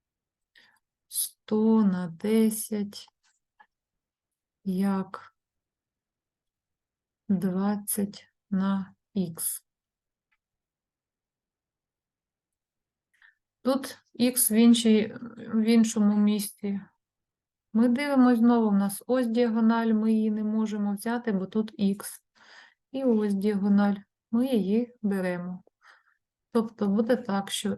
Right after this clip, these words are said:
ікс дорівнює, ці числа між собою перемножаємо.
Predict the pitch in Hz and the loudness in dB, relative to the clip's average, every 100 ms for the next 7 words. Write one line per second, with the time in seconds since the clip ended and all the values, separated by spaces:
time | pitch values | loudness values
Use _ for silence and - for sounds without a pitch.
0 | - 240 254 233 208 233 233 240 233 226 | -4 -2 0 0 2 4 6 6 6 6
1 | 226 226 220 - _ _ _ _ _ _ | 4 2 -2 -8 _ _ _ _ _ _
2 | _ _ - 285 285 - 240 - 220 208 | _ _ -12 -10 -8 -4 -2 0 4 4
3 | 202 - 196 196 220 214 214 202 202 190 | 2 0 -2 2 4 2 0 -2 0 0
4 | 190 175 175 170 170 175 | -2 -4 -8 -8 -8 -8